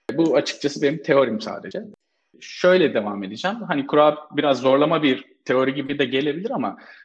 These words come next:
e, günlük iletişimin içine bakalım. E, bu departmanın diğer departmanlarla olan ilişkilerindeki iletişime.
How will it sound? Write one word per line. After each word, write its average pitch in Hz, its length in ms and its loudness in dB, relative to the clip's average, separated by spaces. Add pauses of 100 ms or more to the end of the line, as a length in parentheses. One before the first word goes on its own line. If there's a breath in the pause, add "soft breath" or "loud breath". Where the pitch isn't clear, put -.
e, 113 140 -6
günlük 143 360 -2
iletişimin 165 460 -4
içine 160 320 -6
bakalım. 160 600 0
E, 123 100 -4
bu 123 500 -2
departmanın 135 840 0
diğer 131 220 2
departmanlarla 123 800 -2
olan 113 240 -6
ilişkilerindeki 110 1000 -8
iletişime. 120 560 -6